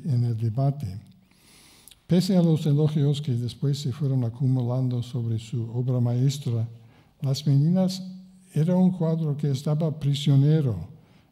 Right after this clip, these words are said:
en el Alcázar de Madrid y prácticamente no lo vio nadie, sino algunos pintores que pudieran acce-, acceder al Sancta Sanctorum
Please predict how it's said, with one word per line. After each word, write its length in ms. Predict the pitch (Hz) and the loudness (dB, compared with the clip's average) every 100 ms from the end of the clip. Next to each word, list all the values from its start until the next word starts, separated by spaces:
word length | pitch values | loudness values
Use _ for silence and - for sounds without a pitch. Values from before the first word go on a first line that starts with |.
| - | -4
en 120 | 131 | 0
el 140 | 135 123 | 2 0
Alcázar 520 | 117 117 139 143 123 | -4 -2 -2 0 0
de 120 | 123 | 0
Madrid 440 | 117 107 110 104 - - _ _ _ - | 0 -2 -4 -6 -10 -20 _ _ _ -8
y 60 | 120 | -4
prácticamente 1080 | 151 156 160 - 135 127 127 147 151 151 | 0 0 -2 -6 -4 0 2 2 2 2
no 160 | 135 143 | 0 2
lo 160 | 143 135 | 0 0
vio 500 | 131 127 139 135 139 - - | -2 0 0 0 -4 -12 -6
nadie, 680 | 127 139 156 147 127 117 117 - - _ _ _ _ _ _ _ 349 294 | 0 4 4 4 0 0 -2 -6 -18 _ _ _ _ _ _ _ -20 -12
sino 320 | - 131 120 | -2 0 0
algunos 420 | 110 131 135 123 | 0 2 2 0
pintores 580 | - 120 113 131 123 - | -2 -2 0 -2 -2 -4
que 160 | 117 | -6
pudieran 600 | 104 135 117 123 131 117 | -4 -2 0 0 -2 -2
acce-, 300 | 113 - 117 104 - - | -4 -8 -12 -12 -14 -6
acceder 640 | 123 - 117 139 143 139 131 | -4 -2 -2 2 2 0 -2
al 200 | 117 151 - - | -6 -6 -12 -20
Sancta 560 | - - 135 143 147 131 | -20 -6 -2 -2 -2 -6
Sanctorum 800 | - 131 120 - 151 127 120 | -4 -4 -4 0 0 2 0